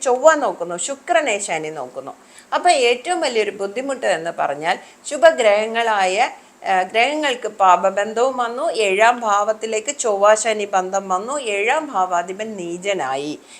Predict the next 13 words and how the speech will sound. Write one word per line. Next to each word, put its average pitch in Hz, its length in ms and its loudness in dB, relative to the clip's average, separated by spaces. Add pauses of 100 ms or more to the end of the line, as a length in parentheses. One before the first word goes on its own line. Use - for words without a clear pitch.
ഇതാണ്, 233 600 2 (540)
ഏ, 190 280 4
ശുദ്ധജാതകം 233 840 4
എന്ന് 190 180 -6 (100)
പറഞ്ഞ് 185 300 0
അവരെ 220 340 -4 (100)
പറ്റിക്കപ്പെട്ടിരിക്കുന്നത്. 180 1200 -4
ശുദ്ധമല്ല. 208 1040 2 (220)
ആ 262 140 6
കോളത്തിലേക്ക് 220 840 0
നോക്കുന്ന 226 380 -4
ഗ്രഹങ്ങളെ 208 720 -2
പരിഗണിക്കണം 190 1160 -2